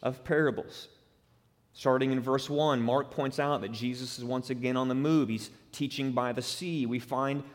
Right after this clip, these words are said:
that a large crowd is, uh, around him again.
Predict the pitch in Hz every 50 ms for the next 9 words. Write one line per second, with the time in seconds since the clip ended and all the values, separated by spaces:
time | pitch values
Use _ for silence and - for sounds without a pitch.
0 | - - - 127 120 120 120 117 117 120 135 147 147 147 - - - - 156 143
1 | 151 156 151 139 131 123 120 113 - - - - - - 117 107 101 - - 127
2 | 127 120 123 131 139 143 147 139 143 143 139 135 123 117 139 147 143 120 101 90
3 | 87